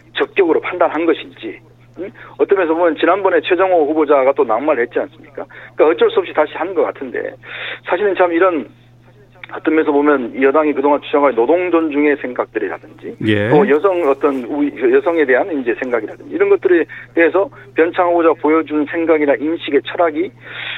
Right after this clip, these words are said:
Speaker 1: 저는 글쎄 이게 동의할 수 없는 부분들이 막 크게 있습니다.
Speaker 2: 알겠습니다.
Speaker 1: 물론 뭐 이제 임명은 되겠지만
Speaker 2: 네.
Speaker 1: 논란은 뭐 계속될 것 같습니다.
Speaker 2: 예, 박수현 위원장님.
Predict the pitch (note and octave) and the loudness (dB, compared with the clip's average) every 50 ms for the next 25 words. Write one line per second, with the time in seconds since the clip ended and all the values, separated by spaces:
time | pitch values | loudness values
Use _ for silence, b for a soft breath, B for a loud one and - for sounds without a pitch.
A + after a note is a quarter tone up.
0 | B B - - G#3+ B3 B3 F3 - F3+ F3 - F#3 D#3+ E3 E3+ E3+ - D3 D3 | B B -10 -8 -6 -6 -4 -2 -2 -2 0 2 2 4 4 2 0 0 0 2
1 | D#3 E3 E3 D#3+ - D3+ B2+ C3+ D3 D3 C#3+ C3 B2 B2+ C3 C3+ C3+ - - - | 2 2 2 2 2 0 0 2 0 0 0 -2 -4 -2 -2 -4 -4 -6 -10 -12
2 | - - - - F#3+ D#3 - - - D3+ C3 G#2 - - - A2 G2+ G2 - F#2+ | -12 -8 -4 0 0 0 0 -4 -10 -10 -10 -8 -8 -6 -4 -4 -4 -4 -4 -2
3 | F2+ C#3 D3+ E3 D#3 D3 D#3 D3 D3 C3+ D#3 D3 C3 B B B B B C#3 D#3+ | 0 2 2 2 4 4 2 2 2 2 2 2 2 B B B B B -2 0
4 | E3+ F3 F3+ E3+ C#3+ C3 B2+ C3+ D3+ - - B2+ A2 G#2+ A2+ C3 D3+ - D3 B2+ | 2 2 2 2 2 2 0 0 0 -4 -6 -6 -4 -4 -4 -4 -4 0 0 0
5 | G#2 - - - - C#3+ D3 C#3 B2 B2+ D3+ D#3 C#3 B2 - - B2+ A2+ C3+ - | 0 -2 -4 0 2 2 4 4 2 0 0 -2 -2 -2 0 -2 -2 -2 -2 -2
6 | - - - - - G2 G2 - - - - - - - - - - C3+ A#2+ G#2+ | -2 -2 -2 -2 -4 -6 -6 -8 -16 -20 -20 -20 -20 -20 -18 -8 -4 -2 -2 -2
7 | - - _ _ - E3 - - - F3 E3+ D#3+ D3 C#3+ C#3 C3+ C3 C3+ E3 G3+ | -4 -10 _ _ -6 -6 -4 0 2 2 4 4 4 4 2 2 2 2 0 0